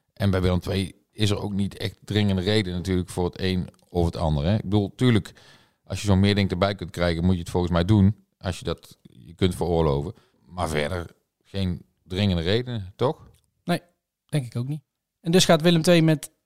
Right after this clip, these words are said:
Speaker 2: de selectie zoals die er nu is, denken wij, beginnen aan februari.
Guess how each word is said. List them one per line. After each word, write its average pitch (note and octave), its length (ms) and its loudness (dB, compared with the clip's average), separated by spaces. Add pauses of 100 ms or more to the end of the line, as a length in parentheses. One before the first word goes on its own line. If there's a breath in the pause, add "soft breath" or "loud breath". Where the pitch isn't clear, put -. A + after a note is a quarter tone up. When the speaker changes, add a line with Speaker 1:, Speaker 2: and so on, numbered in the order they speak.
(160)
Speaker 2:
de D3+ 100 -4
selectie F#3 320 4
zoals E3+ 200 4
die E3 100 6
er E3 100 6
nu G#3 140 8
is, F3 380 2
denken B2+ 300 -2
wij, B2 280 -4 (800)
beginnen E3+ 300 4
aan D3+ 120 4
februari. C#3+ 580 4